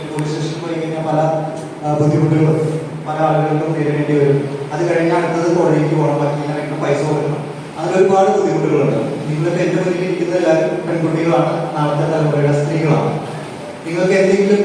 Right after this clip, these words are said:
നിയമസഹായം ആവശ്യമായി വരുന്ന സമയത്ത്, ഏഹ്, നേരെ മറിച്ച് നിങ്ങൾക്ക് പൈസ ഉണ്ടെങ്കിൽ നിങ്ങൾക്ക് നല്ല വക്കീലിനെ മറ്റും വെച്ച് കോടതിയിലെ കേസും കാര്യങ്ങളൊക്കെ ആയിട്ട് പോകാം. അതല്ല നിങ്ങൾക്ക് സാമ്പത്തികമായ ബുദ്ധിമുട്ടുണ്ടെങ്കിൽ നിങ്ങൾക്ക് മാത്രമല്ല,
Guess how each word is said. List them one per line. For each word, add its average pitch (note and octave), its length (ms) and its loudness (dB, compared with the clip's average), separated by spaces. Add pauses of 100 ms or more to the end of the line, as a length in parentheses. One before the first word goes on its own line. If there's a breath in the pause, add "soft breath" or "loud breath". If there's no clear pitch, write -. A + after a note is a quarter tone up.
നിയമസഹായം E3+ 720 2
ആവശ്യമായി D#3+ 520 0
വരുന്ന D3 300 2
സമയത്ത്, C3+ 360 0 (880)
ഏഹ്, C#3 240 2 (120)
നേരെ E3 200 0
മറിച്ച് G3+ 240 0 (200)
നിങ്ങൾക്ക് E3 360 -4
പൈസ D#3+ 260 0
ഉണ്ടെങ്കിൽ G#3 380 2
നിങ്ങൾക്ക് A3+ 320 0
നല്ല A3 160 2
വക്കീലിനെ G#3 380 2
മറ്റും G3+ 220 2
വെച്ച് G3+ 200 4 (300)
കോടതിയിലെ F#3 400 4 (200)
കേസും F3 240 0
കാര്യങ്ങളൊക്കെ E3+ 400 2
ആയിട്ട് D#3 200 2
പോകാം. C3 240 2 (420)
അതല്ല E3+ 280 0
നിങ്ങൾക്ക് E3+ 340 -2 (220)
സാമ്പത്തികമായ E3 600 2
ബുദ്ധിമുട്ടുണ്ടെങ്കിൽ D3+ 680 2 (260)
നിങ്ങൾക്ക് D#3 460 0
മാത്രമല്ല, F3+ 340 0